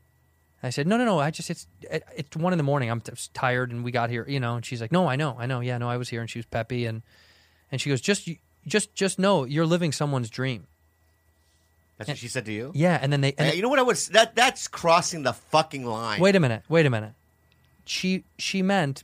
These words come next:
Speaker 1: because she's living out her dream, and she's like, "You're living someone's dream." This is, this is, she didn't mean it as, like, a F you to me.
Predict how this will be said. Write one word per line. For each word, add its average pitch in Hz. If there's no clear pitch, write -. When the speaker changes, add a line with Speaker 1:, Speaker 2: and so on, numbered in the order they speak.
Speaker 1:
because 143
she's 160
living 135
out 123
her 135
dream, 120
and 143
she's 151
like, 151
"You're 175
living 185
someone's 196
dream." 220
This 131
is, 151
this 180
is, 180
she -
didn't 240
mean 202
it 190
as, 147
like, 139
a 131
F 135
you 135
to 120
me. 120